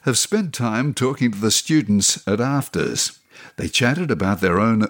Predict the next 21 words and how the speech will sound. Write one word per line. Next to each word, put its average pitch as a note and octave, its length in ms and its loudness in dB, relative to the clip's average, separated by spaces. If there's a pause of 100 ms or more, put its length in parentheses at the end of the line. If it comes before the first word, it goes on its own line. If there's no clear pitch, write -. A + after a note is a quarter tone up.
early A2 380 2
industry G2 540 2
experiences G#2 960 0 (300)
and B2 100 0
advised C3 540 0
students G#2 580 0 (260)
to G#2 120 0
learn D3 320 0
how A#2+ 220 0
to F#2+ 120 0
read A2 500 2 (120)
and F#2 200 0
work C#3+ 300 0
their F#2+ 240 2
audiences G2 720 0 (320)
through A2+ 260 -2
compelling B2 680 -2 (240)
and G#2 120 0
relatable G2+ 640 2
trigger A#2+ 280 0
points. D#2+ 520 -2